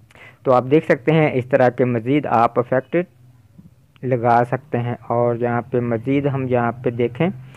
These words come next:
तो ये वाले पे हम click करते हैं और यहाँ पे फिर से लिखते हैं।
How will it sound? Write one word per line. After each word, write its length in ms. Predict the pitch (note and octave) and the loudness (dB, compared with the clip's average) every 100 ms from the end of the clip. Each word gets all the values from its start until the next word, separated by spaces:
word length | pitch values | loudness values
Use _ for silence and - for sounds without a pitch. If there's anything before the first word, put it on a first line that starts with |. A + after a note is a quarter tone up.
| - - _ - | -20 -20 _ -2
तो 140 | B2 | -2
ये 260 | A2+ A#2 C#3 | 0 2 4
वाले 240 | D3 C#3+ | 4 2
पे 160 | C3+ C#3 | 2 2
हम 140 | C3+ | 0
click 300 | C3+ C3+ C3 | -2 -4 -2
करते 280 | - A#2+ - | -2 0 -2
हैं 180 | C3 C#3+ | 0 -2
और 260 | - A#2+ A#2+ | -2 -4 -2
यहाँ 280 | A#2 A#2 A#2 - | -2 -2 -4 0
पे 120 | E3 G#3+ _ _ _ _ _ _ _ | -2 -2 _ _ _ _ _ _ _
फिर 120 | C#3 | -6
से 160 | C#3+ C3 | -4 -4
लिखते 320 | A2+ _ A2+ | -4 _ -10
हैं। 220 | A2+ G#2+ | -10 -12